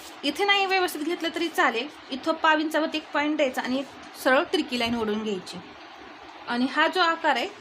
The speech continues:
तो या पद्धतीने द्यायचा. तर किती परफेक्ट असे मुंड्याचे आकार आलेत पहा. या पद्धतीने तुम्ही मुंड्याला आकार द्या. आता दुसरं कारण म्हणजे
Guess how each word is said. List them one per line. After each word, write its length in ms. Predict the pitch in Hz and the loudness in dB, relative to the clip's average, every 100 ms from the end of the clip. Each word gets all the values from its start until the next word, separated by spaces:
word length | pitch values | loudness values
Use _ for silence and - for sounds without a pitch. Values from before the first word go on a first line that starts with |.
| - - - - - - - - - - - | -18 -18 -18 -18 -18 -18 -18 -18 -18 -16 -4
तो 40 | 311 | 2
या 180 | 330 | 4
पद्धतीने 500 | 285 226 220 208 208 | 2 0 -2 -2 -2
द्यायचा. 320 | 202 185 175 180 - - - - - - - - - - | -2 -2 -4 -10 -12 -18 -18 -18 -18 -18 -16 -16 -12 0
तर 80 | 269 | 0
किती 240 | 277 370 403 | 2 4 6
परफेक्ट 500 | 403 381 370 370 349 | 6 4 4 2 2
असे 220 | 339 349 | 4 2
मुंड्याचे 400 | 339 302 285 294 | 2 4 4 4
आकार 220 | 269 269 | 4 6
आलेत 220 | 247 233 220 - | 6 4 0 -4
पहा. 180 | 233 185 - - - - - - - - - - - - | -4 -4 -6 -18 -20 -18 -18 -18 -18 -18 -18 -18 -14 0
या 140 | 285 320 | 4 6
पद्धतीने 420 | 359 349 339 339 | 4 4 2 0
तुम्ही 240 | 320 349 466 - | 2 0 -2 -2
मुंड्याला 360 | 294 294 262 254 | 2 4 6 4
आकार 260 | 247 294 - - - - | 4 0 0 -6 -10 -2
द्या. 200 | 226 165 - - - - - - - - - - - - - - 302 - - - - - - - - - - - - - - - - - - - - - - | 0 0 -4 -16 -18 -18 -18 -18 -18 -18 -18 -18 -18 -18 -18 -18 -18 -18 -16 -16 -14 -12 -8 -8 -10 -16 -16 -16 -18 -18 -16 -14 -14 -14 -14 -18 -18 -16 -4
आता 220 | 247 269 | 0 4
दुसरं 300 | 294 330 339 | 2 2 0
कारण 280 | 349 330 320 | 4 6 6
म्हणजे 380 | 330 302 311 | 4 4 4